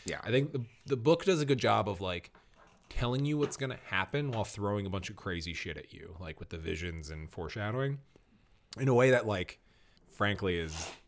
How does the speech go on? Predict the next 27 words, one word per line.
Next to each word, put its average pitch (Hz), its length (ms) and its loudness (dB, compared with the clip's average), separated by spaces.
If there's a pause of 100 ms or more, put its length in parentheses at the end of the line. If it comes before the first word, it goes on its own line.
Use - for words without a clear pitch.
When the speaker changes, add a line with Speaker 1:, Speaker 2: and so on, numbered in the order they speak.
Speaker 2:
really 90 320 -4
satisfying. 80 600 -4
So - 140 -12
that 80 140 -6
when 82 100 -12
you're 73 160 -14
just 76 200 -14
like, 73 200 -12
when 90 80 -6
he 87 80 -6
does 82 380 -6
finally 80 340 -8
betray 73 320 -12
them, 85 160 -10
you're 107 100 -8
like, 117 220 -8
"Oh 294 120 6
my 240 200 4
God, 226 420 4
he 262 180 6
betrayed 320 640 6
the," 277 200 4
it's 147 160 2 (120)
like, 202 260 10
<laughs> - 140 2
it's, - 300 2 (100)
it's, 180 240 0